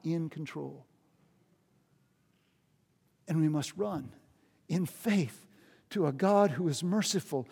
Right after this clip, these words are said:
who will extend his mercy and his love to us. Apart from him, our destiny is, the wage of sin is death. But the gift of God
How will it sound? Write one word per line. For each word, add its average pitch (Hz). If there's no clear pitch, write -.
who 170
will 160
extend 226
his 185
mercy 190
and 160
his 156
love 160
to -
us. 147
Apart 190
from 175
him, 185
our 143
destiny 165
is, 160
the 143
wage 165
of 160
sin 156
is 123
death. 127
But -
the 185
gift 247
of 190
God 240